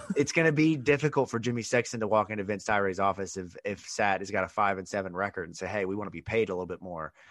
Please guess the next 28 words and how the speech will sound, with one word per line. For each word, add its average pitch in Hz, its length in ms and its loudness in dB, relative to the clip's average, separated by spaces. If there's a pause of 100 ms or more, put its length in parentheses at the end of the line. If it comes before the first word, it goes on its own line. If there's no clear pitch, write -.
(240)
Uh, 92 200 0
so - 120 0
I 139 120 6
think 165 180 0
there's, 143 220 4
there's 135 260 2
obviously 135 540 2
motivation 104 580 0
on 90 180 -6
everyone's 117 520 0
end 107 220 -8
to 107 40 -4
go 107 140 2
out 101 140 0
and 104 60 -10
win 107 140 -4
football 98 300 -2
games 95 200 -4
here, 104 200 -2
but 98 120 0
it's 107 160 -2
an 135 80 -2
extremely 143 380 -2
important 127 320 0
year 120 140 0
for 123 100 -4
Louisville 113 220 -2
football. 101 500 2